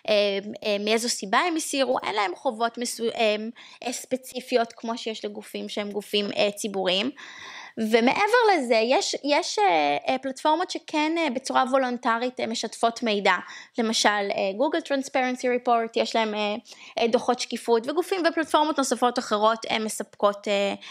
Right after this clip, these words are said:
אה, אה, דוחות שקיפות. הבעיה היא שזה, כשהשקיפות היא וולונטרית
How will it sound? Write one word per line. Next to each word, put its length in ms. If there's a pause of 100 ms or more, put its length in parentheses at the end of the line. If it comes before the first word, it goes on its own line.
(360)
אה, 40 (400)
אה, 60
דוחות 320
שקיפות. 420
הבעיה 360
היא 180
שזה, 520 (580)
כשהשקיפות 540
היא 80
וולונטרית 960